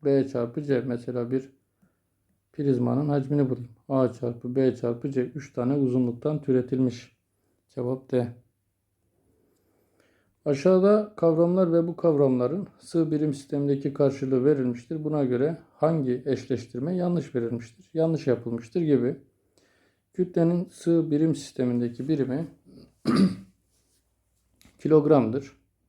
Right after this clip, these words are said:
Doğru. Kuvvetin sığ birim sistemindeki birimi Newton'dır.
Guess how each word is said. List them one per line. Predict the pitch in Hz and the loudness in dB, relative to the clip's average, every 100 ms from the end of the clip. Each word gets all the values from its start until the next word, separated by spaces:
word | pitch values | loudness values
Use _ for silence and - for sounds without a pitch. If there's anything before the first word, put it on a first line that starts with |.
| _ _ 156 | _ _ -2
Doğru. | 156 127 127 180 _ _ _ _ _ _ _ _ - | 0 2 -2 -8 _ _ _ _ _ _ _ _ -2
Kuvvetin | 165 160 165 180 185 | 2 4 2 0 -4
sığ | - - 170 160 | -4 0 2 2
birim | 156 160 | 2 0
sistemindeki | - 160 151 147 139 143 | -2 -4 -2 0 0 -2
birimi | 143 139 | 0 2
Newton'dır. | 139 156 156 131 123 143 | 2 0 -2 -4 -4 -6